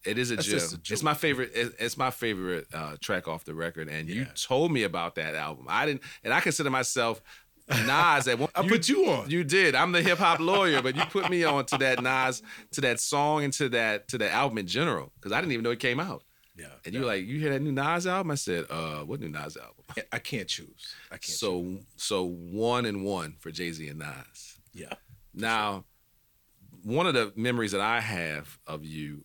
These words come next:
Speaker 1: uh, in law school, well, as you, you know, we went to law school in Washington, D C, and, uh,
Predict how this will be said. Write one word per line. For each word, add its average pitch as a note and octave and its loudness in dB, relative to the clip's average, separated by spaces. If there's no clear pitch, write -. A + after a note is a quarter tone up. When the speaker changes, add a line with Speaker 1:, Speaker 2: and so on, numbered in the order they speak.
Speaker 1:
uh, D2+ -8
in D#2 -12
law A2+ 2
school, C#2+ -6
well, C#2+ -12
as D#2+ -8
you, F#2 -10
you E2+ -12
know, D#2 -10
we E2 -10
went E2 -10
to F2 -12
law D#2+ -4
school E2+ -8
in D#2 -12
Washington, D#2 -10
D D2 -16
C, D2 -10
and, C#2+ -12
uh, C2+ -12